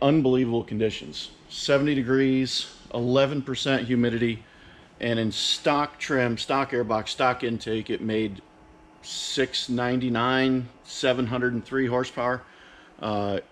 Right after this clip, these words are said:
it had seventeen to eighteen and a half degrees of timing in it, stock, which is extremely high. So the car was basically giving it the timing that it could use, uh, for the conditions that day.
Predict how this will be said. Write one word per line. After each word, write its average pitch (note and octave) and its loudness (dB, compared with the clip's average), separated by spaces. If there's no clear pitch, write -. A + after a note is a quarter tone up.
it A2+ -2
had G#2 -2
seventeen C#3+ -4
to B2 0
eighteen C#3 -2
and C3+ 0
a B2+ -2
half C#3+ -4
degrees C3 -2
of A#2 -12
timing C#3 -2
in C#3 -2
it, C#3+ -6
stock, - 0
which B2+ -4
is - -4
extremely C#3 2
high. F#2+ -6
So B2 4
the A#2+ 0
car F#3 2
was D#3 0
basically C#3 2
giving B2+ 2
it A#2+ -4
the A#2 -10
timing C3 2
that A#2+ 4
it A#2 -4
could A2+ -6
use, E3+ 2
uh, A#2+ 2
for C3 -2
the B2 0
conditions A#2+ 0
that A2 2
day. C3 2